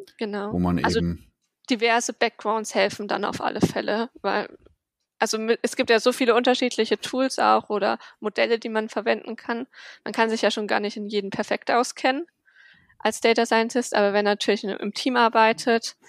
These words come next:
Speaker 1: ähm, kann man sich immer weiterhelfen.
Speaker 2: Ja. Ich hab, ähm, bevor wir zu meiner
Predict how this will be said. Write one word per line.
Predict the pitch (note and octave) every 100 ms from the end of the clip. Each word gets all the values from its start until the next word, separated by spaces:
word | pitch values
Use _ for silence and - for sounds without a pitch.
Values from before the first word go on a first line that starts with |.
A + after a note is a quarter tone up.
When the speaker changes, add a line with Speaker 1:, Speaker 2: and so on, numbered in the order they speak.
| - - -
Speaker 1:
ähm, | G#3 G3+ G3+ G3+ G#3+ - _ _ -
kann | G#3+
man | G#3
sich | G#3
immer | - G#3 G3
weiterhelfen. | F#3+ F#3+ G3 G#3+ F#3 F#3+ - F#3 G#3 _ _ _ _ _ _ _ _ _ _ _ _ _ _ _ _ _ _ _ _ _
Speaker 2:
Ja. | C3+ C3+ C3 - - - - - - _ _ _ _ _
Ich | - C#3+
hab, | E3 - -
ähm, | C3 B2+ B2 A#2 A2 G#2+ G#2+ - - _ _ _ _ _ _ _ _ _ _ _ _ _ _ - _ _ _ _ _ _ _ _ -
bevor | A#2+ C3+
wir | D3
zu | C#3
meiner | A#2+ A2+ G#2+ G2+ G#2